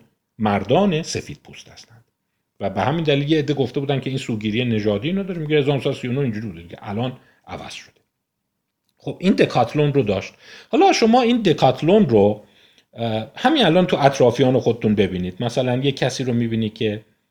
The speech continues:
بچه‌هاش باش قرن، اصلاً تنهاست، همش داره غر می‌زنه، داره هی قرص اعصاب می‌خوره، قرص خواب می‌خوره، مرتب داره الکل و سیگار و اینا استفاده می‌کنه، هی، اه،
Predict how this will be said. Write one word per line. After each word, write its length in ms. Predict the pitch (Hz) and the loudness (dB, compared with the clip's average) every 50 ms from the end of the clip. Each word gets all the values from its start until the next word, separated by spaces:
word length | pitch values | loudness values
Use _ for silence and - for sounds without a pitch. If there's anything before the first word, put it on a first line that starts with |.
| _ _ - | _ _ -6
بچه‌هاش 460 | 117 113 - - 117 110 110 - - | -6 -4 -2 -4 -2 -2 -2 -4 -6
باش 240 | - 98 90 - - | -8 -8 -10 -10 -12
قرن، 720 | _ - 139 151 143 143 131 123 120 117 113 107 101 101 | _ -10 -8 -8 -6 -6 -8 -8 -8 -8 -8 -8 -8 -8
اصلاً 300 | 101 - - - 104 98 | -10 -10 -8 -6 -6 -6
تنهاست، 920 | - - 110 - 87 82 - - 120 131 131 127 123 120 113 - - _ _ _ _ _ _ _ _ _ - | -6 -6 -6 -6 -6 -8 -8 -6 -4 -2 -2 -2 -2 -2 -4 -6 -14 _ _ _ _ _ _ _ _ _ -12
همش 360 | 107 - - 131 135 135 131 | -6 -2 0 0 2 0 0
داره 200 | - 127 110 117 | 0 2 0 0
غر 280 | 117 - 120 143 170 156 | 0 2 2 2 2 2
می‌زنه، 520 | 151 151 135 127 135 123 120 120 113 113 | 2 0 0 0 0 0 2 2 2 2
داره 200 | 107 110 107 120 | 0 2 0 0
هی 60 | 113 123 | 0 0
قرص 320 | - - 110 113 - - | 0 2 0 2 0 -4
اعصاب 480 | 110 98 92 87 - - 180 180 180 160 | -6 -6 -6 -6 -2 0 0 0 0 -2
می‌خوره، 280 | 143 - 143 131 131 | -2 -2 -2 -2 0
قرص 260 | 107 113 110 107 - | 0 0 0 0 -2
خواب 360 | - - - 151 165 175 - - | -10 -8 -4 -4 -4 -4 -4 -8
می‌خوره، 460 | 143 143 - 143 135 127 123 120 117 - - - - _ | -12 -10 -8 -8 -6 -6 -6 -6 -8 -10 -18 -20 -16 _
مرتب 480 | - 113 110 104 104 - - 139 - - | -2 2 2 2 0 2 0 0 0 0
داره 240 | 113 107 104 117 117 | -4 -2 -2 -2 -2
الکل 440 | - 110 98 90 - - 143 143 135 | 0 -2 -2 -2 0 2 4 4 4
و 220 | 131 127 120 117 - - _ _ _ | 4 2 0 -2 -6 -12 _ _ _
سیگار 500 | _ - - 113 98 92 113 127 123 120 | _ -8 -6 -6 0 2 4 4 4 6
و 40 | 117 | 4
اینا 280 | 107 101 101 143 208 208 | 4 4 4 2 2 2
استفاده 440 | 156 - 180 147 160 151 139 143 | 0 -2 -4 0 0 0 0 0
می‌کنه، 540 | 139 139 127 120 - 127 123 123 120 117 117 131 | -4 -4 -6 -6 -4 -4 -2 -2 -2 -2 0 2
هی، 180 | 135 135 139 | 2 0 0
اه، 580 | 120 117 110 110 110 107 110 113 110 107 101 | 0 -4 -4 -2 -2 -4 -4 -6 -8 -8 -10